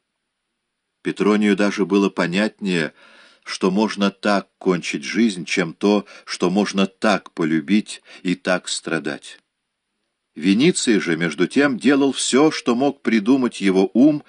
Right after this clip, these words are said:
ради спасения Лигии. Он ходил к августианам и, некогда такой горделивый, молил их о помощи.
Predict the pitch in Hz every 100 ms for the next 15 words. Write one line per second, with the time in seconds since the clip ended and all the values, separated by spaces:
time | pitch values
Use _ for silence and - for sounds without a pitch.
0 | - - - 92 110 117 117 - 107 -
1 | 101 92 90 85 80 64 67 62 _ _
2 | _ _ _ _ _ _ _ _ _ -
3 | 147 151 156 139 160 151 135 120 131 -
4 | 120 156 143 95 71 _ _ _ _ -
5 | 107 135 147 143 127 127 120 139 127 107
6 | 98 95 113 151 131 120 - - 90 98
7 | 139 131 127 120 - 110 73 - - -